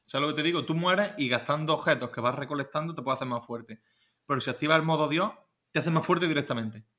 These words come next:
Para que cada vez que mueras te cueste menos seguir avanzando y, y no te atranques, ¿no? Porque los roguelike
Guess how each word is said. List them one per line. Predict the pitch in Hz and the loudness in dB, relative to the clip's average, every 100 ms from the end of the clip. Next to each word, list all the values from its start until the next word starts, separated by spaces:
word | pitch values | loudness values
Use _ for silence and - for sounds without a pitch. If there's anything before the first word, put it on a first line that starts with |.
| _ | _
Para | 131 127 | 0 2
que | 120 | 4
cada | 123 | 4
vez | 123 | 2
que | 143 | 0
mueras | 156 165 175 | 0 2 0
te | 175 | -2
cueste | 131 127 | -4 -2
menos | 139 135 131 | 0 0 0
seguir | 127 127 | -2 -2
avanzando | 127 127 156 160 175 196 | -2 -2 -2 -2 -2 -4
y, | - 113 139 | -8 -6 -4
y | |
no | 127 131 | -2 0
te | |
atranques, | 135 - 196 165 117 | 0 2 2 2 -2
¿no? | 151 | -4
Porque | 160 123 | -6 -2
los | 120 | -2
roguelike | 120 143 151 165 180 | 0 0 0 -2 -6